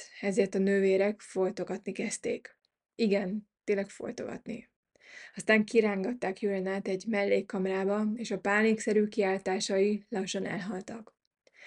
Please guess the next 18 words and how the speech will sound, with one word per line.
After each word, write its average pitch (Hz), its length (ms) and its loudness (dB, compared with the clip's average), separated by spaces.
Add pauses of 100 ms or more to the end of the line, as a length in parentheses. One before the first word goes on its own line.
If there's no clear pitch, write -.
(240)
Néhány 220 340 4
óra 202 260 2
múlva 202 280 2
Juliana 190 360 2
visszatért 190 680 0
a 190 80 -8
közös - 400 -4
terembe, 190 600 -2 (380)
a 208 80 -2
nővérek 202 580 4
lenyomata 196 720 2
egész 190 400 0
nap 190 180 -8
jól 196 200 0
látható 185 500 -4
volt 180 260 -6
a 185 60 -6
nyakán. 175 640 -10